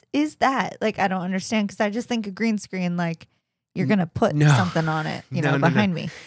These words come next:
Speaker 2: No, no, no. It's not, it's not, <laughs> it's not the
Speaker 1: <laughs>
Speaker 2: background. A green screen computer,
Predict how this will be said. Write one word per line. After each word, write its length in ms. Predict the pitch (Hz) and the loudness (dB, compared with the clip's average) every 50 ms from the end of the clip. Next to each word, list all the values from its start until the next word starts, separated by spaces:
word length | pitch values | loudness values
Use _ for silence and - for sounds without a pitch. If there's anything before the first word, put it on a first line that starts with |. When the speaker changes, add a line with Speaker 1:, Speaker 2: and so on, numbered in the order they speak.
| - _ - | -14 _ 0
Speaker 2:
No, 120 | 135 135 | 0 2
no, 80 | 135 131 | 2 2
no. 160 | 123 107 98 | 0 0 -2
It's 180 | 104 104 - - | -4 -6 -6 -8
not, 300 | 123 127 127 139 - - | -10 -6 -6 -6 -6 -6
it's 200 | 127 - - - | -10 -12 -10 -10
not, 220 | 147 147 156 147 - - | -8 -6 -6 -8 -8 -10
<laughs> 80 | - - | -12 -10
it's 220 | 131 - - - | -10 -10 -8 -8
not 160 | 143 143 147 | -8 -8 -8
the 400 | 139 143 - - - - - - - - - | -6 -2 0 2 2 2 0 -2 -4 -4 -10
Speaker 1:
<laughs> 140 | 277 - - | -10 -8 -2
Speaker 2:
background. 420 | - 120 120 120 - - 110 104 - - - - - 440 508 523 - | 0 0 0 0 0 0 0 0 -2 -4 -8 -10 -10 -6 -4 -2 0
A 60 | 139 123 | 0 2
green 220 | 135 151 170 185 | 2 2 2 0
screen 380 | 196 - - 190 185 180 170 160 | -2 -6 -6 -6 -6 -6 -6 -6
computer, 360 | 147 131 123 143 135 131 | -6 -4 -2 -2 0 0